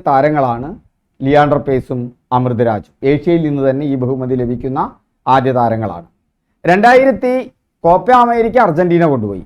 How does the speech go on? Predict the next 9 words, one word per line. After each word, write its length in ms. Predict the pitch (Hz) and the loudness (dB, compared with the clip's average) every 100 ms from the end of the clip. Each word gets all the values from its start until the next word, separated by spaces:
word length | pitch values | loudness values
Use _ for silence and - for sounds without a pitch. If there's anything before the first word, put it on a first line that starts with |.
| _ _ _ _ - 147 | _ _ _ _ 0 4
യൂറോ 260 | 185 208 220 | 6 8 6
കപ്പ് 340 | 226 214 214 185 | 4 2 2 -2
ഫുട്ബോൾ 320 | 170 196 196 170 | 0 2 2 2
ജേതാക്കൾ 420 | 180 180 170 175 165 | 4 2 2 4 4
ആരാണ് 260 | 160 156 | 4 4
രണ്ടായിരത്തി 460 | 156 147 156 151 156 | 2 4 2 2 0
ഇരുപത്തിമൂന്നിലെ? 720 | 151 151 151 147 143 139 139 - _ _ _ - 165 | 0 0 -2 -2 0 0 -2 -10 _ _ _ 0 4
അത് 140 | 170 180 180 | 4 2 -2
സ്പെയിനാണ്. 600 | _ 185 196 208 147 98 | _ 0 2 2 -2 -6